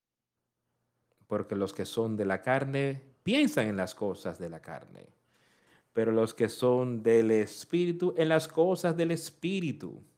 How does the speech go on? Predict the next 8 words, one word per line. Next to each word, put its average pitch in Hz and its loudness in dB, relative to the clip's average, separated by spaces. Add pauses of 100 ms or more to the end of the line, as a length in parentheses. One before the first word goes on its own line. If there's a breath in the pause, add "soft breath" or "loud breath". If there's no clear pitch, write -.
(460)
Otra 98 -4
vez, 147 -4 (840)
es 117 -4
que 127 -2
sigue 170 -4
trayendo 143 0
estas 143 -2
cosas - -4